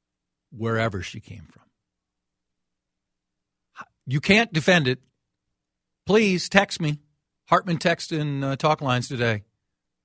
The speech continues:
Trump supporters, that's flat out one hundred percent racism. Period. End of discussion. She's born here, by the way. United States of America. That's where she's born.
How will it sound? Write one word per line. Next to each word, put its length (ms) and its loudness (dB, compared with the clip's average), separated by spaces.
Trump 240 2
supporters, 580 0
that's 400 0
flat 580 4
out 380 2
one 460 2
hundred 520 2
percent 420 -4
racism. 460 -6
Period. 540 4
End 200 6
of 60 0
discussion. 460 -2
She's 260 -12
born 420 -2
here, 260 -10
by 160 -20
the 60 -20
way. 80 -20
United 640 0
States 560 -4
of 140 -12
America. 480 -4
That's 240 2
where 120 -2
she's 240 -4
born. 220 -20